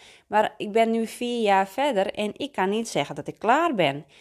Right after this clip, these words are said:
Ik heb me op een gegeven moment wel gezegd van, nou, nou is het klaar met die burn-out. Ik heb geen burn-out. Maar mijn ontwikkelingsproces is nooit gestopt. Mijn boetseerproces is nooit gestopt. Dat gaat altijd door. Ik heb alleen geleerd om op een andere manier naar de dingen te kijken en op een andere manier met mijn struggles om te gaan. Maar het betekent niet dat ik niet meer struggle.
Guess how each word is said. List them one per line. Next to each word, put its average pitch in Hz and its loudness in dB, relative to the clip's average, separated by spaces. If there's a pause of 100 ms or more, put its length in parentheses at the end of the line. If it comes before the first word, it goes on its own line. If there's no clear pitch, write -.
(120)
Ik 226 -8
heb 254 2
me 226 2
op 202 0
een 220 -12
gegeven 220 2
moment 202 -2
wel 202 4
gezegd 196 -6
van, 185 -8
nou, 170 2
nou 185 2
is 202 -4
het - -16
klaar 214 2
met 196 -2
die 165 -8
burn-out. 175 2
Ik 254 -6
heb 214 -10
geen 165 -8
burn-out. 196 -2 (220)
Maar 202 2
mijn 208 2
ontwikkelingsproces 214 -2
is 160 -6
nooit 151 -4
gestopt. - 0 (180)
Mijn 165 2
boetseerproces 220 0
is - -14
nooit 151 -8
gestopt. - -8
Dat - -10
gaat 160 0
altijd 170 0
door. 208 4
Ik 180 -8
heb 233 -6
alleen 220 2
geleerd 208 0 (1300)
om 214 0
op 202 2
een 196 -2
andere 262 2
manier 196 2
naar 190 2
de 175 0
dingen 180 0
te - -20
kijken 247 2
en 190 -2
op 190 -4
een 185 -4
andere 220 -2
manier 190 0
met 175 -2
mijn 160 -4
struggles 254 -2
om 165 -4
te - -18
gaan. 139 -2
Maar 196 -4
het 202 -4
betekent 233 0
niet 254 -2
dat 175 -4
ik - -16
niet 156 -8
meer 190 -8
struggle. 202 0